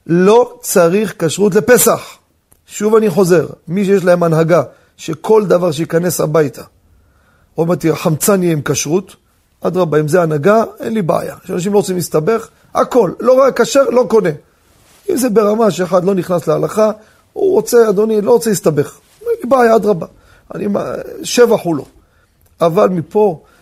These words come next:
אישה צריכה מסכנה לוותר, או לטרוח ולרוץ, ואין לה כסף והתלבטות,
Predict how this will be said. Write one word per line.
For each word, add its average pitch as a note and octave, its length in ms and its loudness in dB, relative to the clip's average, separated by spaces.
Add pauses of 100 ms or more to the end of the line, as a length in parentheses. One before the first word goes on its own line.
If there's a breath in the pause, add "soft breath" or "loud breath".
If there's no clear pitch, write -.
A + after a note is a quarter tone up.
(120)
אישה E3+ 220 -6
צריכה F3 340 -6
מסכנה E3+ 400 -6
לוותר, C#3+ 640 -4 (500 soft breath)
או G3 60 4
לטרוח G3 580 2
ולרוץ, F3 640 0
ואין G3 160 -4
לה G3+ 80 -2
כסף G#3 400 -4
והתלבטות, F#3 720 -4